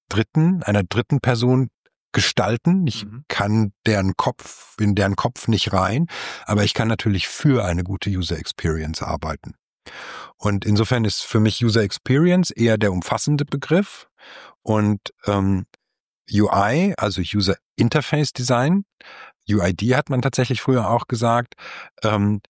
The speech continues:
Speaker 1: ist ein Teilbereich davon. Und, ähm, genauso wäre dann ein Teilbereich Product Discovery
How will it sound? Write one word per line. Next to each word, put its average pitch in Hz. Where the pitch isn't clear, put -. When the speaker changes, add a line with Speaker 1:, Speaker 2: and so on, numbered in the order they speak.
Speaker 1:
ist -
ein 107
Teilbereich 95
davon. -
Und, 95
ähm, 90
genauso 98
wäre 98
dann 98
ein 90
Teilbereich 95
Product 98
Discovery 90